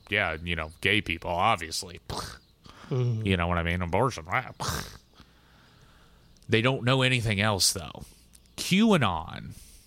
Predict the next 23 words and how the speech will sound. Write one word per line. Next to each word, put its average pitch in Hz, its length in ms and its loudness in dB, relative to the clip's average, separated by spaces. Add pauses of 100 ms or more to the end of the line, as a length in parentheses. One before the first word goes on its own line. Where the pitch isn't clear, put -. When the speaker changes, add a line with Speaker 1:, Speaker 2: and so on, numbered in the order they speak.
(440)
Speaker 1:
gave 131 400 4
them 101 220 2
something 82 600 -2 (540)
that 95 180 2
they 117 120 6
didn't 120 240 0
have 120 220 2
to 101 60 -2
study 110 460 4
or 85 160 0
learn. 87 540 0 (280)
Speaker 2:
Mm-hmm. 117 320 -2 (120)
Speaker 1:
It 117 140 4
gave 117 200 4
them 101 180 0
cryptic - 540 2
messages 90 840 0
that 95 200 2
they 107 120 2
can 104 160 0
all 104 140 2
get 101 180 0
together 92 580 0